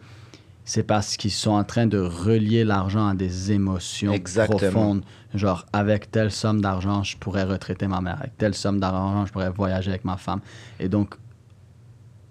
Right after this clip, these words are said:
Speaker 1: subconsciemment, sans réaliser, les gens sont en train de créer le truc le plus destructeur. C'est plus simplement une ar-, la, euh,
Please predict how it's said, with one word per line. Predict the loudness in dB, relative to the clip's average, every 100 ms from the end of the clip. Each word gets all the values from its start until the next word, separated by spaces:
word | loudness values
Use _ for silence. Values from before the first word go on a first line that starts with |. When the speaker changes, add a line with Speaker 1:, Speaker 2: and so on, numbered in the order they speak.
| -8
Speaker 1:
subconsciemment, | -2 0 4 2 2 2 2 4 4 6 4
sans | 2 0
réaliser, | 2 2 2 2 2
les | 2
gens | 2 0
sont | 0
en | -2
train | -2 -4
de |
créer | -2 0 0
le | 0
truc | -2 -2
le | -2
plus | -2 -2
destructeur. | 0 -2 -4 -4 -2 -4 -6 -20 -20 -8
C'est | -8
plus | 0 2 2
simplement | 0 0 0 2 2
une | 0
ar-, | -2 -4
la, | -4 -2 -2
euh, | -6